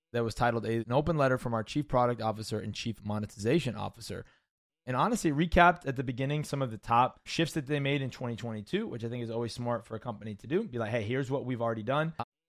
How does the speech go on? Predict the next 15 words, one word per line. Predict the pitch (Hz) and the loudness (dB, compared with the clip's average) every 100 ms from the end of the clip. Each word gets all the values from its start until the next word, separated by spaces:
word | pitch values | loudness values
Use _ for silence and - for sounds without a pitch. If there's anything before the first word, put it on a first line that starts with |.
| - - | -14 0
And, | 127 127 123 120 117 113 - _ _ - | 2 4 4 4 2 -2 -8 _ _ -6
and | 117 | -2
then | 135 180 | 0 0
talked | 160 185 185 | 2 2 2
about | 196 | 2
a | 135 | 2
lot | 117 110 131 | 2 4 4
of | 147 | 4
things | - 131 127 117 | 0 -2 -2 -4
that | 110 | -2
they're | 120 - | -2 2
already | 113 120 123 | 6 6 4
doing | 104 120 123 107 - _ _ _ _ _ _ | 2 0 2 -2 -6 _ _ _ _ _ _
to | - 135 131 | 0 2 2
increase | 120 - 151 170 - | -2 -2 2 2 2